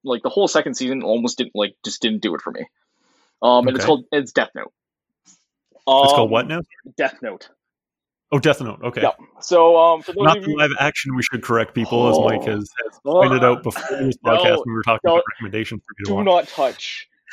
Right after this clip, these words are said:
Speaker 1: Do not touch
Speaker 2: <laughs>
Speaker 1: the live action Netflix one. It is atrocious. I could spend an hour talking about everything that's wrong with it, but
Speaker 2: <laughs>
Speaker 1: we'll save that for another podcast episode.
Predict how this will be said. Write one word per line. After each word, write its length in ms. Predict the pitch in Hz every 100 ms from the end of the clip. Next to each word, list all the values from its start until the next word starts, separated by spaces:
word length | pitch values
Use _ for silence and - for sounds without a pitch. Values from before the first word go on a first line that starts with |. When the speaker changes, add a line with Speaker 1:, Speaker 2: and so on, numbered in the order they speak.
| -
Speaker 1:
Do 80 | 302
not 200 | 302 311
touch 400 | - 294 185 -
Speaker 2:
<laughs> 540 | - - 156 - 139 -
Speaker 1:
the 80 | 156
live 260 | 156 175
action 360 | 165 165 - 170
Netflix 440 | 156 - 156 -
one. 260 | 156 147 147
It 120 | 120
is 120 | 113
atrocious. 640 | 110 - 160 165 165 165 - - - _ -
I 120 | 135
could 220 | 147 147
spend 240 | - 175 175
an 100 | 156
hour 460 | - 151 170 214 208
talking 400 | - 254 254 262
about 380 | 240 240 233 -
everything 460 | 147 185 185 214
that's 220 | 202 202
wrong 260 | 226 262 277
with 220 | 233 -
it, 160 | 135 127 _ - - _ _ - - -
but 380 | 214 180 139 -
Speaker 2:
<laughs> 320 | - - _
Speaker 1:
we'll 120 | 185
save 320 | 175 208 214 202
that 200 | 196 190
for 120 | 202
another 260 | 165 151 165
podcast 560 | 135 107 - 101 -
episode. 460 | 113 - 95 73